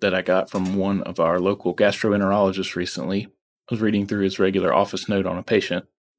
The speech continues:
And with the G I notes in general from most of the gastroenterologists, we tend to get these long, multi-page documents that have all this boilerplate, template stuff in it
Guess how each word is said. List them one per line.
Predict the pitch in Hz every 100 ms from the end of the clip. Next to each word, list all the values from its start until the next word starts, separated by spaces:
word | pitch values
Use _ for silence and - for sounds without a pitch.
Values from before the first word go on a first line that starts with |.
| -
And | 131
with | 127
the | 127
G | 156 175
I | 160
notes | 131 127 110
in | 101
general | 117 110 95
from | - 101
most | 110 120 -
of | 104
the | 95 92 - -
gastroenterologists, | 110 107 110 98 95 101 101 92 92 95 - - _ _ _ _
we | 127
tend | 123 156 147
to |
get | 123 117 -
these | 101 98 95
long, | 98 98 110 120 120 120 117 117 117 117 - _ _ _ -
multi-page | 120 117 127 127 120 123 110 110 101 -
documents | 107 117 113 98 92
that | -
have | 110 98
all | 101 110
this | 104
boilerplate, | 113 107 117 110 - 117 107 101 - - _ _ _
template | - 131 117 113 104 - _ _
stuff | - - 120 104 -
in | 113 98
it | -